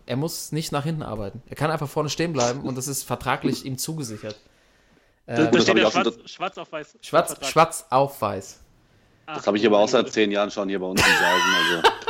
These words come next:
Speaker 2: Das hast, hast du auch im Vertrag stehen, oder was?
Speaker 1: Bierdeckelvertrag
Speaker 3: Nee, das ist,
Speaker 1: oder
Speaker 3: das,
Speaker 1: so.
Speaker 3: das ist, das ist so. <laughs> Das ist die goldene Regel bei uns. <laughs>
Speaker 1: Auf dem Bierdeckelvertrag. Ja gut, Timo,
Speaker 3: Mhm.
Speaker 1: da, da wollte ich dir nicht zu nahe treten. Das hätte ich mir auch denken können eigentlich.
Speaker 3: <laughs>
Speaker 2: Aber weiß man, weiß man denn, äh, was der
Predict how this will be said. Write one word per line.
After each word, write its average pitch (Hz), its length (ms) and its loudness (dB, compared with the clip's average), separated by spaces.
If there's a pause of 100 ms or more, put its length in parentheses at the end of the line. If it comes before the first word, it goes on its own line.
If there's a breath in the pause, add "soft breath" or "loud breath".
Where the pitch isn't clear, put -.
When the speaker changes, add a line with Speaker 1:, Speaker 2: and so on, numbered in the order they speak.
(220)
Speaker 2:
Das 453 140 4
hast, 151 160 4
hast 175 220 6
du 190 60 6
auch 202 100 6
im 196 80 6
Vertrag 175 320 2
stehen, 160 240 2
oder 151 180 -10
was? 127 140 -4
Speaker 1:
Bierdeckelvertrag 170 880 2
Speaker 3:
Nee, 143 40 -8
das - 20 -2 (100)
ist, - 20 -12
Speaker 1:
oder - 100 -12
Speaker 3:
das, - 100 -4
Speaker 1:
so. 123 100 -14
Speaker 3:
das 120 160 2
ist, - 180 4
das 120 120 0
ist 180 120 4
so. 123 260 2
<laughs> - 40 -6
Das - 1040 -4
ist 120 100 -10
die 117 160 -8
goldene 151 340 2
Regel 170 220 2
bei 117 80 -4
uns. - 400 -10 (420)
<laughs> - 440 -8
Speaker 1:
Auf 131 160 -6
dem 131 100 -16
Bierdeckelvertrag. 120 800 -12 (100)
Ja 123 140 -8
gut, 147 200 -10
Timo, 120 220 -2
Speaker 3:
Mhm. 120 80 0
Speaker 1:
da, 131 180 -4
da 135 100 -8
wollte 147 160 -6
ich 139 60 -10
dir 151 80 -6
nicht 143 180 -12
zu 143 100 -14
nahe 139 160 -6
treten. 127 340 -14
Das 127 140 -20
hätte 135 140 -10
ich 135 60 -16
mir 127 160 -12
auch 127 80 -14
denken 135 280 -4
können 110 160 -8
eigentlich. 120 320 -4 (200)
Speaker 3:
<laughs> 127 400 0
Speaker 2:
Aber 156 480 2
weiß 180 220 2
man, 214 320 0
weiß 180 180 0
man 214 120 -12
denn, 214 320 -8
äh, 185 320 -6
was 180 240 -8
der 185 420 -4